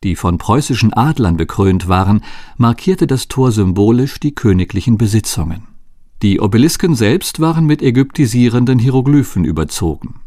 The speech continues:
Da die Hieroglyphenschrift damals noch nicht entziffert war, wurden die Zeichen und Symbole nach rein künstlerischen Gesichtspunkten ausgewählt. Heute weiß man, dass sie keinerlei Sinn ergeben.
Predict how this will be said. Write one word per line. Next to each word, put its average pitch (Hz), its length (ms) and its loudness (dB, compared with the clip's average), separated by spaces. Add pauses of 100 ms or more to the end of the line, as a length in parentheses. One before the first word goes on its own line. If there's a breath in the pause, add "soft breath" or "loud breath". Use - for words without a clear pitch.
(340)
Da 95 140 0
die 92 120 2
Hieroglyphenschrift 117 960 2
damals 95 360 0
noch 98 120 0
nicht 113 200 0
entziffert 104 640 -2
war, 127 220 0
wurden 135 240 0
die 131 100 -2
Zeichen 104 480 0
und 104 100 0
Symbole 101 480 2
nach 113 220 0
rein 131 240 0
künstlerischen 95 720 -2
Gesichtspunkten 87 760 -4
ausgewählt. - 680 -6 (420 loud breath)
Heute 117 320 0
weiß 90 280 2
man, 131 180 4
dass 143 160 -4
sie 139 160 0
keinerlei 123 580 2
Sinn 98 300 2
ergeben. 80 540 -6